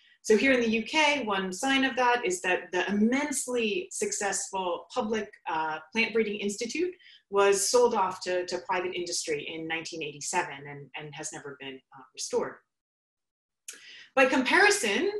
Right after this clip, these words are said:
private seed companies have become vastly more powerful. So today, just four companies control about sixty percent of the global seed market.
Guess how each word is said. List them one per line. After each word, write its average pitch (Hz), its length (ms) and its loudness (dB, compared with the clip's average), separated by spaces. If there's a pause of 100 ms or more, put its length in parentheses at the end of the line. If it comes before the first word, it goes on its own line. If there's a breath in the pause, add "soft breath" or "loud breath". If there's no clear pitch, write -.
(720)
private 254 300 8
seed 349 200 6
companies 254 400 2
have 214 80 -2
become 214 260 0
vastly 190 360 4
more 175 280 -2
powerful. 165 500 -4 (220 loud breath)
So 247 300 10
today, 254 340 8
just 226 240 2
four 277 420 -2
companies 359 540 -2
control 233 540 0
about 208 340 2 (120)
sixty 254 380 -2
percent 226 480 -2 (400 loud breath)
of 202 280 4
the 214 80 4
global 202 400 2
seed 190 320 -6
market. 147 380 -6